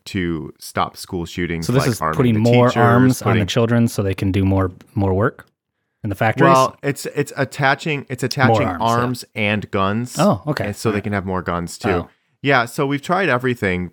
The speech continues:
Speaker 1: with, with, like, you know, security guards, metal detectors, arming the teachers,
Speaker 2: I don't think you're the
Speaker 1: and it's
Speaker 2: first
Speaker 1: just
Speaker 2: one with
Speaker 1: not
Speaker 2: this idea,
Speaker 1: stopping,
Speaker 2: by
Speaker 1: so
Speaker 2: the way. I think this has been
Speaker 1: No,
Speaker 2: floated
Speaker 1: I
Speaker 2: out
Speaker 1: am.
Speaker 2: there.
Speaker 1: I am definitely,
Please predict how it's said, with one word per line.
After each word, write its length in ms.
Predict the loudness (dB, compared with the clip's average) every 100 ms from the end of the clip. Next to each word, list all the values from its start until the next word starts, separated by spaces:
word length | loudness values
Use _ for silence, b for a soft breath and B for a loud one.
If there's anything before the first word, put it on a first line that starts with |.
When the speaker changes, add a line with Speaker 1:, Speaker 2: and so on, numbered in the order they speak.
| -6
Speaker 1:
with, 340 | -2 -2 -6
with, 240 | -6 -6 -4
like, 320 | -6 -6 -10
you 80 | -12
know, 280 | -10 -12 -16 _ _
security 520 | -12 -10 -4 -2 -2 -2
guards, 340 | 0 0 0
metal 300 | -2 0 -2
detectors, 560 | -4 -4 -6 -4 -8 -6
arming 340 | -4 -2 0 -2
the 100 | -4
teachers, 460 | -4 -6 -4 0
Speaker 2:
I 40 | 2
don't 120 | 2
think 140 | 2
you're 80 | 2
the 80 | 2
Speaker 1:
and 20 |
it's 40 | 2
Speaker 2:
first 140 | 0 2
Speaker 1:
just 60 |
Speaker 2:
one 80 | 2
with 60 | 2
Speaker 1:
not 60 | 0
Speaker 2:
this 20 | -2
idea, 320 | -2 -2 -2
Speaker 1:
stopping, 180 | -4 -8
Speaker 2:
by 40 |
Speaker 1:
so 200 | -4 -2
Speaker 2:
the 100 | -2
way. 120 | -4
I 120 | -4 -2
think 180 | -2
this 160 | -2 0
has 180 | -2 0
been 140 | 0
Speaker 1:
No, 120 | 4
Speaker 2:
floated 240 | 4 4 4
Speaker 1:
I 40 |
Speaker 2:
out 60 | 0
Speaker 1:
am. 60 | 0
Speaker 2:
there. 120 | -2
Speaker 1:
I 140 | 0
am 220 | 0 0
definitely, 600 | 0 0 0 -2 -2 -4